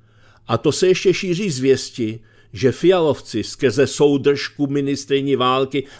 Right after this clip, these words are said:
Afroameričanovou jim brzy odešlou na Ukrajinu nejen osobní zbraně, ale co horšího,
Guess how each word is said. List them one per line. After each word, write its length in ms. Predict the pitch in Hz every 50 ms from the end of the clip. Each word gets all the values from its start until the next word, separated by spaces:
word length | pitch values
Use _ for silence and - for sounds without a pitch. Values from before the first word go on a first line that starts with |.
| - -
Afroameričanovou 1400 | 113 117 - - 135 139 - 131 127 131 131 117 120 113 - - 120 120 120 117 107 110 104 98 107 104 104 - _ _ _ -
jim 240 | 110 113 120 117 113
brzy 300 | 117 135 127 104 131 135
odešlou 520 | - 123 123 127 135 131 - - 135 120
na 180 | 113 117 - -
Ukrajinu 480 | 135 113 - 135 131 123 120 123 120 117
nejen 340 | 113 123 160 180 165 135 -
osobní 400 | - 107 - - 104 98 107 104
zbraně, 360 | 95 92 104 101 98 98 92 - _ -
ale 200 | - 107 120 117
co 180 | - - 117
horšího, 680 | 95 107 113 113 107 - - 123 113 104 104 107 101 -